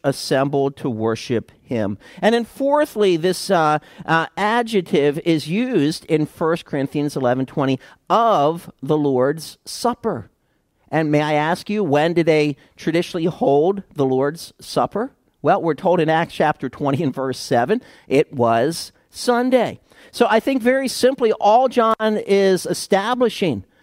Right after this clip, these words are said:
is that this vision is given to him on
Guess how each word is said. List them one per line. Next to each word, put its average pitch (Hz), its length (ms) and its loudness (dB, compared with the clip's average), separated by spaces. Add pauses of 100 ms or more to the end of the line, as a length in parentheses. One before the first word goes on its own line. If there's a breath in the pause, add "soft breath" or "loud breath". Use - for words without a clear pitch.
(200 soft breath)
is 175 200 2
that 190 180 2
this 165 200 0
vision 214 440 0
is 165 160 0
given 190 300 2
to 277 340 0
him 165 480 2 (460 soft breath)
on 156 360 2